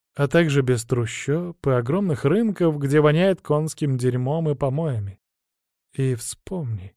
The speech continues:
двадцатый упоминала рабов. Говорила, что людей со знаком подчинения в селении немало, они тоже, уверен, не в золоте ходят. Так что, друг Вжик,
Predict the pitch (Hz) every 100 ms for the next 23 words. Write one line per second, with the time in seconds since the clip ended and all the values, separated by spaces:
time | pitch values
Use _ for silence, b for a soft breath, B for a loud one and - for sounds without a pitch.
0 | _ _ 156 127 131 117 - 123 127 156
1 | 147 139 131 117 113 120 139 160 160 113
2 | _ _ _ _ _ _ _ _ 139 147
3 | 170 220 180 123 - 147 147 165 190 151
4 | 127 147 156 139 117 139 - 127 123 147
5 | 139 - 120 123 131 131 143 156 123 107
6 | _ _ _ _ _ - 175 190 208 196
7 | 170 139 135 131 123 127 117 110 117 107
8 | 104 - 135 - 139 151 _ _ _ _
9 | _ _ _ _ _ - 151 175 - -
10 | 160 147 147 190 165 - 117 104 101 -